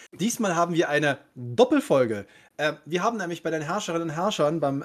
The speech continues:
letzten Mal festgestellt, äh, in unserer großen Begeisterung, äh, für alle Dinge, die mit, äh, dem Führen von Völkern, Nationen und anderen Dingen zu tun haben, äh, das reicht in einer Stunde nicht. Also haben wir gesagt, machen wir eine zweite.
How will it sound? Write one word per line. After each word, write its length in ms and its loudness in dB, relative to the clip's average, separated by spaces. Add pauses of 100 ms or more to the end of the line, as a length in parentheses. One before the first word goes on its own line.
letzten 340 0
Mal 140 -2
festgestellt, 760 -6 (320)
äh, 120 -2
in 140 -4
unserer 220 4
großen 400 0
Begeisterung, 680 -2 (360)
äh, 160 -8
für 240 -6
alle 180 0
Dinge, 280 -2
die 160 -4
mit, 340 -8
äh, 260 -4 (260)
dem 280 -2
Führen 460 0
von 180 -4
Völkern, 400 2
Nationen 460 -2
und 60 -6
anderen 280 -4
Dingen 200 -4
zu 80 -12
tun 260 -4
haben, 320 0 (340)
äh, 140 -2
das 240 0
reicht 240 2
in 60 -2
einer 180 -6
Stunde 200 -8
nicht. 220 -14 (260)
Also 180 2
haben 60 -2
wir 60 0
gesagt, 260 2
machen 120 0
wir 60 2
eine 60 -2
zweite. 380 -2